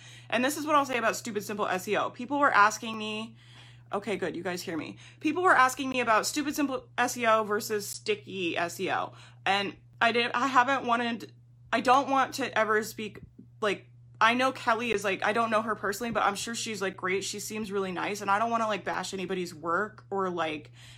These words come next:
and her course is good. Like, I don't want people to feel like I'm saying her course is bad. But the thing is, is, like, if you guys took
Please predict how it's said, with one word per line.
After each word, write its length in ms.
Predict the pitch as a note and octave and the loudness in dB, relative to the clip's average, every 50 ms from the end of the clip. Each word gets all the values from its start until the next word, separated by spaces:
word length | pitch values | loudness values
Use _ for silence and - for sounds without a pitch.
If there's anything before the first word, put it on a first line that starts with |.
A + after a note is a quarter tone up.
| - | -6
and 180 | - G#3+ A3 A#3+ | -4 -4 -2 -2
her 140 | A#3 A#3+ A3+ | -2 -4 -4
course 380 | - - - B3+ C4 C4+ - | -4 -2 0 0 0 0 -4
is 140 | B3+ A3 F#3 | -6 -8 -8
good. 340 | - A3 A3 G#3 - - E3+ | -4 -2 -2 0 -2 -2 -2
Like, 140 | F#3+ G3 G3+ | -4 -2 0
I 100 | G3+ G3+ | -2 0
don't 220 | G#3+ A3+ A3+ - | 2 2 2 2
want 160 | A#3 G#3+ - | 2 0 -2
people 260 | - A#3+ - - G#3+ G#3+ | -2 -8 -8 -8 -8 -6
to 140 | - G#3+ | -6 -10
feel 240 | F#3+ - G#3 G#3 G3+ | -8 -4 -2 0 2
like 160 | G3 F#3+ F#3+ | 2 0 0
I'm 100 | F#3+ F#3+ | -2 -4
saying 240 | F#3+ - G#3 G3 F#3+ | -4 -4 -4 -4 -2
her 140 | F3+ F#3 F3 | -2 -4 -6
course 340 | F3+ - G3+ F#3+ F#3 - - | -4 -2 -2 -2 -2 -4 -8
is 140 | F3 E3+ - | -10 -6 0
bad. 280 | F3 D#3+ C#3+ C3+ B2 - - - - - - - | 2 2 2 2 -2 -8 -16 -20 -20 -20 -14 -12
But 120 | A#3+ - | -6 -4
the 80 | A#3+ A#3+ | -4 -4
thing 300 | A#3+ B3+ C4 C#4 C#4+ B3+ | 0 0 0 2 2 2
is, 220 | A#3+ A#3+ A#3+ A3 | 0 0 -2 -2
is, 160 | A3 G#3 F#3 | -4 -4 0
like, 280 | G3+ F#3+ F3+ E3+ - - - - - - - - - - - - - - | 2 2 2 2 -2 -8 -16 -20 -20 -20 -20 -20 -20 -20 -20 -20 -4 -2
if 160 | G#3+ G#3+ G#3+ | -2 -2 0
you 140 | A#3 B3+ B3 | -2 0 4
guys 300 | C4+ C4 C4 C4 - - | 4 4 4 2 0 -6
took 400 | - - - A#3 B3+ - - | -4 -2 -2 -2 -2 -4 -10